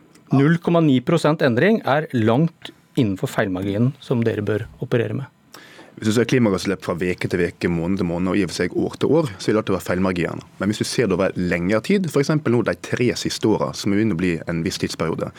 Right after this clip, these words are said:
Speaker 2: så går det altså jevnt nedover. Jeg tror i sum cirka fire og en halv prosent i den perioden. Det er på sitt laveste nivå siden nitten nittifem nå, så det er ingen tvil om at utslippene går ned, og at det har gjort det over tid.
Speaker 1: Men har du dekning for å si at utslippene gikk ned i tjue atten, som dere har skrytt av?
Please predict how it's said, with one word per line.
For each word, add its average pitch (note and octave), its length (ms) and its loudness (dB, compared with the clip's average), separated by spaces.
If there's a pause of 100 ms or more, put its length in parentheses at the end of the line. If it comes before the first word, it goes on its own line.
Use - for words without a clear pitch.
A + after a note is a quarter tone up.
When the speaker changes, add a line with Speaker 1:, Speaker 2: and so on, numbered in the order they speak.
(320)
Speaker 2:
så - 160 -2
går A#2+ 80 4
det A2 80 2
altså G2 240 0
jevnt G2+ 400 -2
nedover. G2+ 480 0
Jeg - 80 -10
tror G2+ 240 0
i - 240 -8
sum G2 400 -2
cirka - 320 -6
fire F2+ 320 -2
og F#2 60 2
en F#2 80 -2
halv F2+ 100 -6
prosent F#2 320 -4
i F2 80 0
den F2 80 -2
perioden. F2 400 0 (460)
Det - 80 -4
er - 20 -2
på F#2 140 0
sitt E2+ 100 -2
laveste F2+ 560 0
nivå F2+ 160 0
siden E2+ 220 -4
nitten - 180 -4
nittifem E2+ 400 -2
nå, B2 140 0 (100)
så - 300 -20
det - 20 -8
er F#2 80 0
ingen G2+ 160 -2
tvil A2 240 2
om D#2+ 80 -4
at - 80 -10
utslippene G2 480 -2
går E2+ 240 0
ned, A#2 380 0
og - 80 -8
at - 80 -6
det F2+ 80 0
har - 80 2
gjort - 100 -16
det F2+ 80 -6
over - 160 -4
tid. - 320 -8
Speaker 1:
Men D#3 80 4
har D#3 160 2
du B2+ 120 0 (120)
dekning G#2 460 0
for C#3+ 100 2
å C3+ 80 -2
si G#2+ 80 4
at - 80 0
utslippene A#2 560 2
gikk A2+ 240 -2
ned F#2+ 240 2
i C3+ 80 0
tjue A#2 320 2
atten, G3+ 240 0
som E3 80 0
dere D#3+ 160 2
har E3 80 0
skrytt D3 240 0
av? - 60 -10